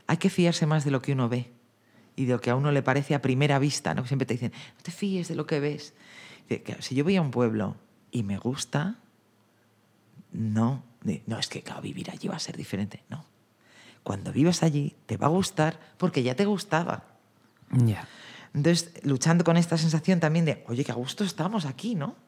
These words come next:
Speaker 1: Qué a gusto estamos". De repente cae esto.
Speaker 2: Ya.
Speaker 1: Desde luego, si hubiera sido Madrid, hubiera sido otro rollo. Llevamos muy poco tiempo viviendo aquí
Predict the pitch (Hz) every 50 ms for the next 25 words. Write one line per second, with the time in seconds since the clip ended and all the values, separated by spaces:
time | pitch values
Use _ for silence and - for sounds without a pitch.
0 | _ - - 127 123 120 156 202 220 - - 277 269 247 - - 208 247 233 170
1 | 135 120 - - _ - - - - - - 113 - 131 - 139 147 160 185 -
2 | 180 180 185 180 - - 180 185 - - - - - 82 80 - - - - 98
3 | 95 92 98 - _ _ _ _ _ _ _ _ _ _ _ _ _ _ _ _
4 | _ _ _ _ _ _ _ - - - - - - - - - - - - -
5 | - - _ _ _ _ _ _ - 165 156 165 151 156 165 165 196 196 175 -
6 | 143 143 151 170 165 175 165 160 147 147 156 165 170 147 - - - - 123 123
7 | 127 120 - - 127 131 131 131 143 147 135 120 110 127 127 127 117 123 127 135
8 | 131 139 117 123 127 131 127 131 131 135 123 117 117 123 120 127 123 120 123 123
9 | 120 120 120 120 120 120 117 117 - 156 151 185 -